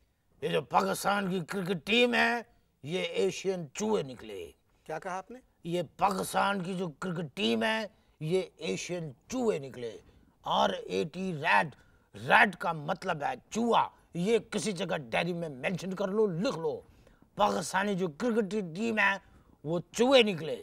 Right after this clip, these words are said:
Speaker 1: हॉकी की टीम जो है, वो एशियन गीदड़ निकली।
Speaker 2: एशियन?
Speaker 1: एशियन गीदड़, जी आई डी ए ए आर, गीदड़।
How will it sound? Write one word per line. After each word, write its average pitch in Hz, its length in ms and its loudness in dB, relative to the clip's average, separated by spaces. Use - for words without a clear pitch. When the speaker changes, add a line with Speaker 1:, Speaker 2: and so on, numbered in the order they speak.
Speaker 1:
हॉकी 214 320 6
की 208 140 -2
टीम 220 340 0
जो 208 140 2
है, 185 240 0
वो 165 140 2
एशियन 220 520 4
गीदड़ 285 320 0
निकली। 180 540 -4
Speaker 2:
एशियन? 190 400 -6
Speaker 1:
एशियन 247 580 2
गीदड़, 302 360 2
जी 277 440 0
आई 277 300 0
डी 247 400 0
ए 233 120 4
ए 220 260 2
आर, 180 300 6
गीदड़। 156 560 -2